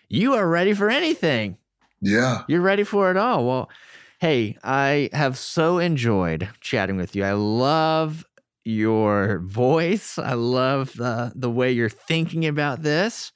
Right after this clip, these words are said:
Speaker 1: And I love your story, and I'm so glad you took a few minutes to hang out with us and share a little bit about what you've been doing and, and where you're going. So with that said,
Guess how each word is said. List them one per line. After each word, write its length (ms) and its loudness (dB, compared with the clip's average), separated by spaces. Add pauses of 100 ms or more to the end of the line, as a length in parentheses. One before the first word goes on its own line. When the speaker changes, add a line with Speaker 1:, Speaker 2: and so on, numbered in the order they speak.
(640)
Speaker 1:
And 320 0
I 40 2
love 180 2
your 120 2
story, 420 0
and 80 2
I'm 100 0
so 300 0
glad 320 0
you 80 2
took 180 -4
a 60 0
few 160 0
minutes 260 -2
to 100 0
hang 240 0
out 180 -4
with 180 -2
us 200 -2
and 220 -6
share 260 -2
a 80 -2
little 220 -2
bit 260 -6
about 380 -4
what 160 -2
you've 140 -6
been 160 -4
doing 280 0
and, 280 -6
and 160 -4
where 100 0
you're 160 0
going. 320 -4
So 140 -10
with 100 -8
that 300 -4
said, 360 -2